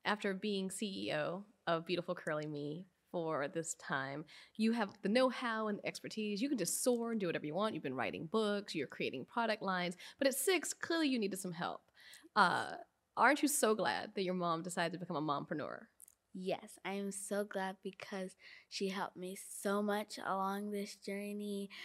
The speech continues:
Speaker 2: When I'm at school, she helps with the day-to-day operations, and we have a lot of meetings and talk about everything. So she really is helping me so much along this journey.
Speaker 1: Now, do your middle school classmates know of your success?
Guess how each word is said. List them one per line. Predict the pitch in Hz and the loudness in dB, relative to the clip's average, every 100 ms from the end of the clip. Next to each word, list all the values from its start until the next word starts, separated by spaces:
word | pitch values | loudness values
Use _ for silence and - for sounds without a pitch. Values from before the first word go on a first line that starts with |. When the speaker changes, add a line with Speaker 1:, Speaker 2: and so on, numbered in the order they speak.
| - - | -12 -2
Speaker 2:
When | 185 185 180 151 | 0 2 0 -2
I'm | 180 190 | -2 -2
at | 180 202 | -2 -4
school, | - - - 202 202 196 185 190 - - - | -4 -6 -2 2 4 4 0 -4 -14 -20 -16
she | - - 185 185 | -8 -2 0 0
helps | 190 180 180 | 0 -2 -4
with | 185 | -8
the | 170 | -6
day-to-day | 175 170 170 160 160 - | -4 -4 -4 -6 -6 -8
operations, | 175 - 165 165 180 185 - 180 175 170 170 175 | -10 -8 -8 -4 -4 -4 -6 -4 -2 -4 -4 -6
and | 165 160 170 - - | -8 -10 -12 -14 -8
we | 180 | -2
have | 156 | -2
a | 156 | -2
lot | 151 143 185 | -4 -6 -8
of | |
meetings | 170 185 175 175 175 175 - | -6 -4 -2 -2 -2 -4 -6
and | 165 | -10
talk | 175 175 170 | -8 -8 -8
about | 185 165 | -6 -6
everything. | 180 180 180 180 175 180 - - - | -6 -6 -8 -6 -6 -8 -12 -20 -12
So | - | -6
she | 175 - 170 170 | -4 -2 -2 -2
really | 175 175 175 | -2 -2 -2
is | 170 180 | -6 -8
helping | 190 151 - 170 | -8 -8 -6 -6
me | 165 | -6
so | 170 - 165 160 | -6 -6 -4 -4
much | 156 185 | -6 -8
along | 170 160 165 170 | -8 -8 -8 -10
this | 170 - | -14 -16
journey. | - 165 160 185 202 _ _ | -14 -14 -12 -14 -16 _ _
Speaker 1:
Now, | 262 277 | 6 6
do | 269 | 6
your | 262 262 254 | 6 6 6
middle | 285 370 | 6 2
school | - 311 | 2 -2
classmates | - 254 254 202 170 202 | 2 2 2 2 0 2
know | 190 202 | 2 4
of | 220 | 2
your | 254 | 0
success? | 254 269 - 294 294 - | -2 -4 -4 -4 -4 -8